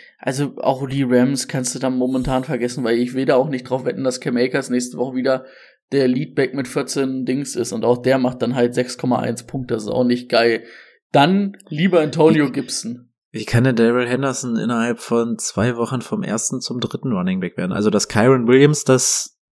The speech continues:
Speaker 2: das da mehr sieht, das war mir schon klar. Aber <laughs> warum denn jetzt auf einmal wieder Cam Akers? Also, sah ja gut aus von Cam, ne? Aber
Speaker 1: Ich mein, vor zwei Wochen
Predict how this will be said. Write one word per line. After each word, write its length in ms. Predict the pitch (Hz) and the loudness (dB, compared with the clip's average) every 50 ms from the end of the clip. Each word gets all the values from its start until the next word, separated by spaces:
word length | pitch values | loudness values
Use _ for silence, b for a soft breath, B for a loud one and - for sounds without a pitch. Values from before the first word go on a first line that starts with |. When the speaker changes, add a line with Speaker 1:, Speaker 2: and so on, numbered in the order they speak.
| _ _ _ | _ _ _
Speaker 2:
das 200 | - 113 110 - | -2 -2 -2 2
da 140 | - 117 113 | 2 2 2
mehr 260 | 117 117 120 123 127 | 2 2 2 2 0
sieht, 320 | 110 101 113 143 156 - - | 0 2 2 2 2 4 2
das 220 | 113 - - - | 0 0 2 2
war 80 | 110 113 | 2 4
mir 140 | 120 113 | 4 2
schon 200 | 107 - 110 104 | 0 2 -2 -2
klar. 520 | - - - 101 110 143 175 226 233 - b b b b b b b b b b _ _ | -2 0 0 2 4 4 2 2 0 -4 b b b b b b b b b b _ _
Aber 220 | - 113 113 110 117 | 4 6 6 8 10
<laughs> 20 | |
warum 540 | 139 139 - - - - 113 - 135 127 - - - | 12 12 12 12 12 12 10 8 8 6 4 4 4
denn 80 | 160 143 | 6 6
jetzt 220 | 120 - - - | 6 6 4 -2
auf 120 | - - | -2 0
einmal 240 | 113 113 - - - | 0 0 2 0 -2
wieder 200 | 120 117 117 113 | 0 0 0 0
Cam 180 | - 113 104 104 | 0 0 -2 0
Akers? 380 | 123 135 - - 104 87 - | -2 -2 -2 -2 -4 -4 0
Also, 180 | 92 104 104 113 | -2 0 0 0
sah 220 | 107 - 117 113 | 2 4 4 4
ja 140 | 127 117 107 | 6 6 4
gut 200 | 101 131 156 - | 2 0 0 2
aus 260 | 170 143 123 101 - - | 4 6 6 6 4 0
von 180 | 101 92 92 | -4 -4 -4
Cam, 340 | - - 92 87 87 87 78 78 | -6 -4 -4 -4 -4 -6 -6 -6
ne? 160 | - - - - | -6 -6 -6 -8
Aber 500 | - - 95 92 92 95 - - - B B B B B B B B B B B B B B B B B - | -8 -6 -4 -4 -4 -4 -6 -8 -12 B B B B B B B B B B B B B B B B B -4
Speaker 1:
Ich 140 | 143 156 160 | -4 -2 2
mein, 160 | 170 170 180 | 2 2 2
vor 180 | - - 160 147 | 4 4 2 2
zwei 320 | - - 180 190 190 170 | 2 2 4 4 4 4
Wochen 480 | 180 180 180 185 180 175 175 175 180 | 2 0 0 -2 -4 -4 -6 -8 -8